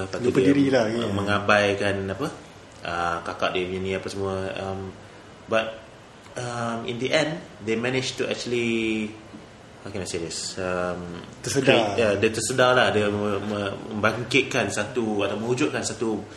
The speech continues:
Speaker 1: kesedaran dalam diri dia, uh, tentang, uh, bagaimana kak-, dia harus menghargai kakak dia dan sebagainya.
Speaker 2: Mhm.
Speaker 1: Um, so dia terima satu panggilan yang menyatakan kakak dia telah dilanggar.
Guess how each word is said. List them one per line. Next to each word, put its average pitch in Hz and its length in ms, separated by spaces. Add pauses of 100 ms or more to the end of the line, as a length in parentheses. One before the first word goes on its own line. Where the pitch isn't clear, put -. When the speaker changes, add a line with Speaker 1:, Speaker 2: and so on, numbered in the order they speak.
(400)
Speaker 1:
kesedaran 123 540
dalam 95 240
diri 104 300
dia, 92 260 (720)
uh, 92 300
tentang, 92 420 (640)
uh, 85 160
bagaimana 90 500
kak-, 92 240
dia 95 140
harus 95 360
menghargai 98 560
kakak 95 280
dia 98 100
dan 92 80
sebagainya. 98 380
Speaker 2:
Mhm. 113 360 (580)
Speaker 1:
Um, 123 400
so 135 160
dia 139 320
terima 143 560 (240)
satu 107 260
panggilan 113 540
yang 107 160
menyatakan 110 480
kakak - 320
dia 117 160
telah 113 320
dilanggar. 110 880